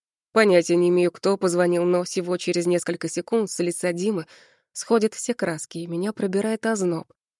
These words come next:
а любое напоминание о пережитом удовольствии исчезает,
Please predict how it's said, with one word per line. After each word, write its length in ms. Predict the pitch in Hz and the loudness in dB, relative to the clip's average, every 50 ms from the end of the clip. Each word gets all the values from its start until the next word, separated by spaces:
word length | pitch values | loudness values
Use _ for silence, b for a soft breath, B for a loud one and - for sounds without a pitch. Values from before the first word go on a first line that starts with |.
| _ _ | _ _
а 80 | - 190 | 0 2
любое 300 | 180 180 175 170 175 170 | 4 4 4 6 4 4
напоминание 600 | 165 160 175 170 175 170 170 170 165 170 170 165 | 4 2 2 2 4 4 2 2 0 0 0 0
о 120 | - - 160 | -2 -2 -2
пережитом 560 | - 175 175 175 165 170 170 - - 170 170 | -2 0 0 0 -2 -4 -4 -4 -2 -2 -2
удовольствии 600 | 170 165 175 170 175 220 214 - - - 175 175 | 0 0 -2 0 0 -2 -2 -4 -4 -2 -2 -2
исчезает, 600 | 170 - - 190 180 170 202 214 190 151 - - | -2 -2 -4 -4 -2 -2 -2 -2 -4 -6 -10 -14